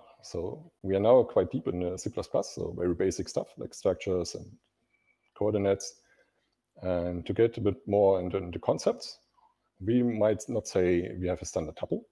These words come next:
because this tuple involves an implementation. We want to basically say, yeah, we have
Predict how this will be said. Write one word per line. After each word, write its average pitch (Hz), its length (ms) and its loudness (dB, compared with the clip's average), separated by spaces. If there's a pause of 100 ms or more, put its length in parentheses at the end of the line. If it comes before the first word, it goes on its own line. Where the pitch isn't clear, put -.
(220)
because - 220 -10
this - 140 -10
tuple - 500 0
involves 92 340 0
an 87 100 -4
implementation. 87 600 -6 (800)
We 113 320 4
want 101 240 4
to - 40 -8
basically 92 360 0
say, 87 400 -4
yeah, 95 220 -4 (140)
we 85 100 -6
have 85 180 -4